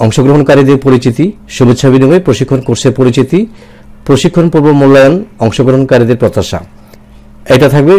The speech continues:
নয়টা ত্রিশ থেকে এগারোটা পর্যন্ত, অর্থাৎ দেড় ঘন্টা। তারপরে সোশ্যাল নেটওয়ার্কিং বা চা বিরতি দেওয়া হবে আপনাদেরকে। চা বিরতির পরে দ্বিতীয় সেশনে চলে যাবেন এগারোটা ত্রিশ থেকে একটা পর্যন্ত। এখানে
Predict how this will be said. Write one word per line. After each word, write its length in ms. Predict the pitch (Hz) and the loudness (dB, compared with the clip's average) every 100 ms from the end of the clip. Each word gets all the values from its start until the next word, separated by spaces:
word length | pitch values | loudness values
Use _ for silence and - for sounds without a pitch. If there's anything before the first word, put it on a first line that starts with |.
| 170 | 2
নয়টা 220 | 120 127 123 | 2 2 0
ত্রিশ 140 | 143 - | -4 -4
থেকে 180 | 143 208 254 - - - - | -2 0 -2 -8 -20 -10 -2
এগারোটা 300 | 120 123 113 98 | 2 2 0 0
পর্যন্ত, 320 | 98 101 87 - - - - - - - - | -2 -2 -4 -6 -14 -20 -20 -20 -20 -14 -4
অর্থাৎ 160 | 113 110 | -2 2
দেড় 160 | 131 113 | 2 2
ঘন্টা। 240 | 107 92 82 - - - - - - | 0 -2 -8 -12 -20 -20 -20 -18 -4
তারপরে 320 | 160 156 170 175 165 - - | -2 0 2 2 0 -6 -4
সোশ্যাল 380 | 143 139 165 165 170 131 117 | -2 0 2 2 0 0 0
নেটওয়ার্কিং 480 | 120 139 143 139 185 151 | 2 2 0 0 0 0
বা 60 | 104 | -2
চা 100 | 131 117 | 0 2
বিরতি 360 | 123 131 131 147 165 - - 120 | 2 0 0 -2 -2 -6 -10 0
দেওয়া 160 | 127 113 | 0 2
হবে 120 | 110 110 | 2 0
আপনাদেরকে। 360 | 110 98 - 226 - - - - - - | 0 -2 0 -2 -4 -20 -20 -20 -20 -6
চা 100 | 135 127 | 0 2
বিরতির 320 | 151 180 190 170 | 2 2 0 0
পরে 200 | 147 107 160 214 - - - - - 107 | 0 2 0 -2 -14 -20 -20 -20 -8 -2
দ্বিতীয় 240 | 135 160 156 | 0 0 0
সেশনে 300 | 151 135 143 143 | 0 0 0 2
চলে 140 | 127 120 | 2 2
যাবেন 200 | 110 214 233 - - - - - - - - - - 123 | 2 0 -4 -16 -20 -20 -20 -20 -20 -20 -20 -20 -6 0
এগারোটা 320 | 127 139 156 135 | 2 2 0 0
ত্রিশ 180 | 147 143 - | -2 -2 -2
থেকে 180 | 156 208 233 - - 131 | 0 0 -2 -8 -4 -2
একটা 180 | 131 143 117 | 0 -2 0
পর্যন্ত। 340 | 107 107 92 87 - - - 117 | 0 0 -2 -6 -10 -18 -6 -2
এখানে 220 | 151 151 | 0 2